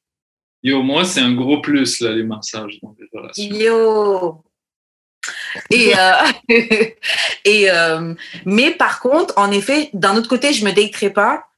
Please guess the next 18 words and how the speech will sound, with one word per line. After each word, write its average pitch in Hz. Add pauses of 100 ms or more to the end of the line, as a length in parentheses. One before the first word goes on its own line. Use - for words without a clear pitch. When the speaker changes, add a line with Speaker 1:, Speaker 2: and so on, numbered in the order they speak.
(280)
Speaker 2:
parce 214
que 226
comme, 262
Chri-, -
comme 254
Christophe, 226
il 202
dit, 240
euh, 175
moi, 214
je -
cherche 202
pas 240
à -
avoir 185
mon 175
double. 165 (1000)
Speaker 1:
Hmm. 110